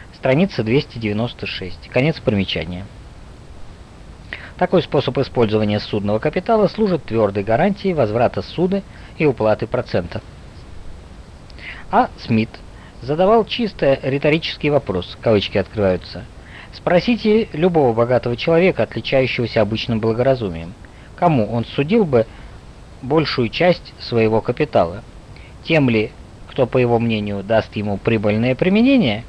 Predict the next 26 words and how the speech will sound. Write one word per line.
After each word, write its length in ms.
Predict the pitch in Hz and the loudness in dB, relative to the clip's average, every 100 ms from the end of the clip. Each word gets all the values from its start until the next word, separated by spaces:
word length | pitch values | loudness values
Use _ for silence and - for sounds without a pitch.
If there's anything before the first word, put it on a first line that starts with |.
| - - - - | -16 -20 -12 -2
или 180 | 123 139 | 2 4
же 160 | 165 | 4
тем, 220 | - 262 | 2 0
кто 240 | 233 - 120 | 0 -2 0
затратит 520 | 117 139 196 196 139 | 0 2 2 0 -2
его 200 | 107 107 | 0 0
без 160 | 107 - | 0 -4
всякого 420 | - 160 131 101 | -2 0 0 -2
дела? 360 | 92 85 85 120 - - - - - | -2 -6 -6 -12 -18 -20 -20 -20 -6
И 80 | 139 | 0
он 160 | 143 139 | 2 2
рассмеётся 800 | 127 - 131 127 180 - 110 - - | -2 -4 -4 2 0 0 -6 -4 -2
в 40 | |
ответ 320 | 110 135 170 | 0 0 0
на 120 | 147 104 | 0 -4
т-, 120 | 110 | -4
такой 320 | 110 - 110 | -6 -4 -4
вопрос. 480 | 113 110 98 - - - - | -4 -4 -6 -6 -12 -12 -4
Кавычки 380 | 110 101 - | -2 -2 -6
закрываются, 640 | 113 117 151 196 202 - 180 | -8 -4 2 4 2 0 -2
примечание 560 | - 104 98 135 147 107 | 0 0 0 -2 -2 -4
второе. 440 | - 95 87 98 - - - - - | -4 -4 -4 -8 -14 -20 -20 -14 0
Там 200 | 101 95 | 2 2
же. 160 | 92 107 - - - - - | 0 -6 -12 -20 -20 -20 -8
Конец 260 | 120 135 147 | -4 -2 -4
примечания. 680 | - 107 92 - 87 85 | -6 -6 -6 -6 -6 -8